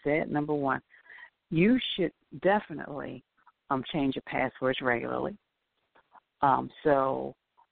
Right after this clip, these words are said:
um, whether you do it every three months, every six months, and what I would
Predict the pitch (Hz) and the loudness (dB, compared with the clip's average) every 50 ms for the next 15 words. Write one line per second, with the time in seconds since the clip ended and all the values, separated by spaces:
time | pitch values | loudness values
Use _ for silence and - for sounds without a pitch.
0 | _ _ - 151 139 135 127 127 135 139 139 135 135 131 131 135 135 131 123 - | _ _ -8 -4 -4 -4 -4 -2 0 2 2 2 0 -2 -4 -4 -6 -6 -6 -6
1 | 127 131 123 120 127 123 117 - _ - - 131 123 117 123 117 - - - 180 | -6 -6 -4 -4 -4 -6 -8 -10 _ -6 -4 -4 -4 -4 -8 -10 -10 -4 -2 0
2 | 196 208 202 196 196 190 190 190 - - 147 139 139 127 - - - 220 196 - | 2 2 2 2 2 2 2 0 -4 -10 -10 -8 -8 -10 -12 -4 -2 -2 -2 -2
3 | - - 190 185 180 185 185 _ - 151 139 139 151 175 - - - 151 143 139 | -4 -2 2 2 2 2 0 _ -8 -8 -2 0 2 2 2 0 -2 -2 -2 -2
4 | 139 135 | -6 -10